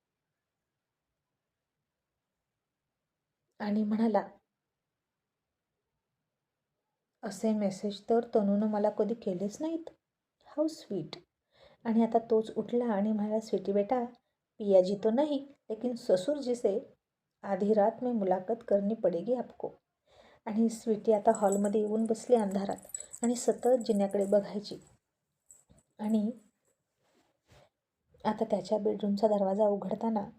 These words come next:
तिला दिसला आणि एक आकृती खाली उतरून येत होती आणि ती आकृती त्या अंधारात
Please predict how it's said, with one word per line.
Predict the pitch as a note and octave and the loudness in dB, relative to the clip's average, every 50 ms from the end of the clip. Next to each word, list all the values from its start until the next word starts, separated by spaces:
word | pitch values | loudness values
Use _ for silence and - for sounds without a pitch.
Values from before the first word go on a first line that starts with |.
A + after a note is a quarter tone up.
| - _ _ _ _ _ _ _ _ _ _ _ - | -20 _ _ _ _ _ _ _ _ _ _ _ -4
तिला | A3 G3+ G3+ G3+ | 2 4 4 4
दिसला | G3+ G3+ G3 - - B3 A3+ G#3 G3+ G3+ - _ - - _ _ - | 4 2 -4 -4 -4 -4 -4 -4 -6 -10 -14 _ -20 -20 _ _ -4
आणि | A3 G#3 A3 A3+ A3+ A3 | 0 0 0 0 0 -2
एक | A3 A3 - - | -4 -4 -6 -10
आकृती | G3 - - - - A3 - C4+ C4+ | -12 -12 -12 -10 -10 -6 -6 -6 -6
खाली | - - A3+ G3+ G#3 | -2 -2 -2 0 2
उतरून | A3 A3+ A3 - A3+ A3+ A#3 | 2 0 2 2 2 2 2
येत | A#3+ A3+ - - | 2 -2 -4 -6
होती | G#3 - - G#3+ - - _ _ _ _ _ _ - | -10 -10 -10 -16 -18 -18 _ _ _ _ _ _ -4
आणि | A3+ A#3 B3 | 0 0 0
ती | A#3+ A#3+ C4+ B3+ | 0 2 4 4
आकृती | A#3+ A3 A3 - A#3 A3+ - B3 | 4 4 2 -2 -4 -2 0 0
त्या | - B3 - | 2 2 0
अंधारात | - G#3+ G#3+ G#3+ A3 A3 A3+ A3 | 2 0 -2 -2 -2 -4 -6 -6